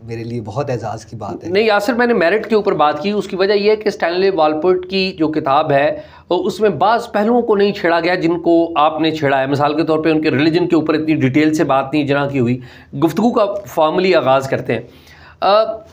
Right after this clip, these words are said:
Speaker 2: मुझे ये बताइए कि जिना के बारे में हमारे यहाँ पाकिस्तान में तो एक आम तस्वर है कि वो बड़े मजहबी थे, अ, और इसीलिए पाकिस्तान का मतलब क्या, ला इलाहा इल्लल्लाह का नारा लगा।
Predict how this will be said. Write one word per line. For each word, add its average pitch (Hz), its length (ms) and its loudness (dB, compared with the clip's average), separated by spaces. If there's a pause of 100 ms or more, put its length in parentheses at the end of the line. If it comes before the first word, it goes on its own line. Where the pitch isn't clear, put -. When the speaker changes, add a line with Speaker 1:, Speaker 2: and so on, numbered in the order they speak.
(260)
Speaker 2:
मुझे 214 200 0
ये 269 140 2
बताइए 214 360 0
कि - 400 -2
जिना 196 560 0
के 190 80 0
बारे 156 260 0
में 151 240 0
हमारे 147 320 0
यहाँ 160 160 2
पाकिस्तान 143 480 -2
में 151 160 2
तो 151 120 2
एक 143 140 2
आम 143 280 0
तस्वर 139 300 -2
है 139 100 0
कि 143 100 -6
वो 147 60 -4
बड़े 147 200 -2
मजहबी 143 460 0
थे, 151 380 2
अ, 143 40 -12 (360)
और 170 380 0
इसीलिए 190 520 0 (240)
पाकिस्तान 160 480 -2
का 160 100 -2
मतलब 151 300 -2
क्या, 156 200 4
ला 143 200 2
इलाहा 156 320 2
इल्लल्लाह 151 480 2 (400)
का 147 140 -2
नारा 151 320 2
लगा। 131 400 0